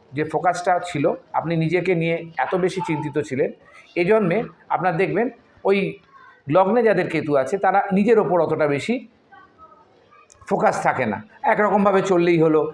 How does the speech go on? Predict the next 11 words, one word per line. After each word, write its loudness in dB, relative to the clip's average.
কখনো 0
একবার 2
এই 0
দিক -2
সিদ্ধান্ত -2
নিচ্ছে, -2
কখনো 0
একবার 2
ওদিক 0
সিদ্ধান্ত -2
নিচ্ছে, -2